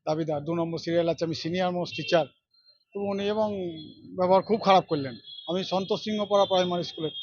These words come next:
না, আমি চাইছি রাজা মনীন্দ্রচন্দ্র গার্লস প্রাইমারি।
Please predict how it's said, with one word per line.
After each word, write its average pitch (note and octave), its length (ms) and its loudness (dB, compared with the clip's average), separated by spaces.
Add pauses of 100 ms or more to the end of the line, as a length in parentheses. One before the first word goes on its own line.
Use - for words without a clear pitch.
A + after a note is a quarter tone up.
(240)
না, G#3 100 6
আমি G#3 540 2
চাইছি F#3+ 640 0
রাজা F3 220 6
মনীন্দ্রচন্দ্র F#3 760 0 (340)
গার্লস E3+ 220 4
প্রাইমারি। C#3+ 300 -4